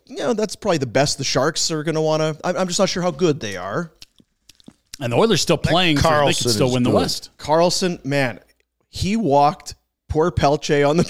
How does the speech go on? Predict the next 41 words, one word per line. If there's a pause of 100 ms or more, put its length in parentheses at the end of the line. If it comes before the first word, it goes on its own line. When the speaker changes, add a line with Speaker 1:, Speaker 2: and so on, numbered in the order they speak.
(140)
Speaker 1:
<laughs>
point (380)
on
that
one
play.
I
was
gonna
mention
it. (1000)
J-, (120)
just
give
him
a
little
more
room. (680)
I,
I
know
you're
eager.
You're
back
into
the
lineup,
Pelche.
You
wanna
be,
"Ah,
I'm
digging."
I'm (2000)
McDavid
and
Draisaitl
tonight,